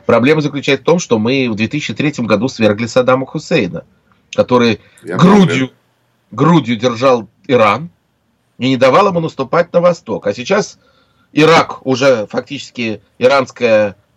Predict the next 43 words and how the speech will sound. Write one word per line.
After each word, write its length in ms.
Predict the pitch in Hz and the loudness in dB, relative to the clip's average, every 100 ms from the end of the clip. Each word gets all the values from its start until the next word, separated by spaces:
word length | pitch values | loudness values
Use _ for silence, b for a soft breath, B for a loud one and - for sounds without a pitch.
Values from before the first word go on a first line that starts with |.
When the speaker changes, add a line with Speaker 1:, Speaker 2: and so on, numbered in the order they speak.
| _ _ | _ _
Speaker 2:
Провинция. 400 | 87 92 90 147 | -6 -4 -2 -2
Speaker 1:
территория. 520 | 127 101 104 - 135 - _ _ - | -2 -4 -14 -10 -10 -10 _ _ -2
Да? 220 | 120 143 | 0 0
Speaker 2:
Да. 160 | 185 - _ | -4 -14 _
Speaker 1:
Сейчас 220 | 160 151 | -2 -2
они 180 | 143 123 | -6 -10
входят 360 | - 139 120 | -10 -8 -8
в 60 | - | -8
Сирию, 440 | - 117 113 196 _ - | -8 -6 -6 -8 _ -16
и 160 | - 151 | -4 -2
уже 180 | 147 | 0
в 80 | 156 | 0
Ливане 420 | 147 165 190 113 | 0 0 0 0
есть 100 | 101 | -8
шиитское 440 | - 98 82 - 90 | -10 -12 -14 -14 -14
правительство. 480 | 87 80 - - 85 | -8 -10 -10 -18 -16
То 80 | |
есть 120 | 98 117 | -12 -4
у 40 | |
нас 160 | 127 113 | -4 -2
уже 140 | 113 | -8
четыре 320 | - 151 156 | -4 -2 -2
страны, 460 | - - 120 120 - B - | -2 0 2 0 -6 B -6
и 80 | |
плюс 200 | 113 156 | -2 0
они 140 | 156 147 | 0 2
мутят 300 | 147 139 135 | 0 -2 -2
воду 240 | 120 113 | -2 -2
в 80 | 110 | -4
Йемене. 540 | 208 147 90 64 62 _ _ _ _ _ _ _ _ _ _ _ _ - | -2 0 0 -4 -12 _ _ _ _ _ _ _ _ _ _ _ _ 0
То 140 | 131 | 2
есть, 280 | 117 - - _ _ _ | 2 -4 -18 _ _ _
кто 280 | - - 180 | -8 0 0
будет 240 | 151 170 | 0 -2
им 100 | 180 | -4
сопротивляться? 800 | 160 151 165 156 165 123 107 127 | -8 -10 -12 -6 -2 -2 0 -2
Остались 340 | 123 127 120 113 | 0 -2 -2 -2
саудовцы 500 | 170 156 101 - - | -2 -2 -8 -14 -18
только. 360 | - - - - _ _ _ _ _ _ _ _ _ _ _ _ | -18 -18 -20 -20 _ _ _ _ _ _ _ _ _ _ _ _
Остались 360 | 104 104 180 233 | -6 0 0 2
саудовцы 480 | 156 131 123 - 202 | -2 -2 -6 -8 -10
и 40 | |
израильтяне. 720 | 214 220 208 190 - 95 127 | -6 -6 -6 -4 -4 -4 -10